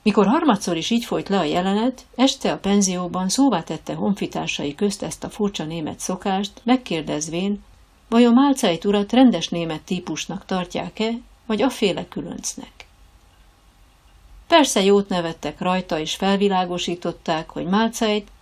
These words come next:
az nem egy név, hanem udvariassági szólam, annyi, mint jó napot, vagy volt szerencsém.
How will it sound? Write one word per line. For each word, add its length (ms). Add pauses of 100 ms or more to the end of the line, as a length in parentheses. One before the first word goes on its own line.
(120)
az 120
nem 180
egy 160
név, 320 (300)
hanem 300
udvariassági 840
szólam, 560 (540)
annyi, 260
mint 240
jó 180
napot, 560
vagy 160
volt 200
szerencsém. 720